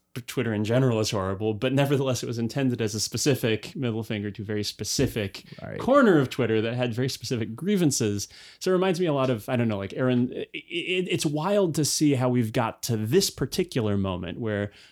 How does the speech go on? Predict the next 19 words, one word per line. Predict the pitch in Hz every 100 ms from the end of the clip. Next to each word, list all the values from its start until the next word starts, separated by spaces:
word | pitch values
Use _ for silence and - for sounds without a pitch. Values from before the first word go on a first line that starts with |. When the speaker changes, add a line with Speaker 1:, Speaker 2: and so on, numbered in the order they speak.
| _
Speaker 1:
you | 127
can | 135 120
have | 120 110 107 -
showrunners | - 143 139 131 123 113 131
engaging | 113 110 113 113 117 107 107
in, | 117 104 104 98 98 - _ _ _ _
um, | 123 110 104 98 95 _ _
very | 139 120 117 - 131 139 131 120
weird | 107 117 123 120 107
multi-front | 110 117 - 120 - 117 110 -
feuds | 117 107 104 107
with | 101
very | 104 110 113 110
specific | - - - 101 - 113 - 104 - _ _
critique | - - 127 - 123 - -
podcasts | - 98 101 - 95 90 92 - - - - -
Speaker 2:
Right. | 80 78 73 -
Speaker 1:
from, | - - 156 151 143 127 120 117 _ _ _
like, | 135 117 -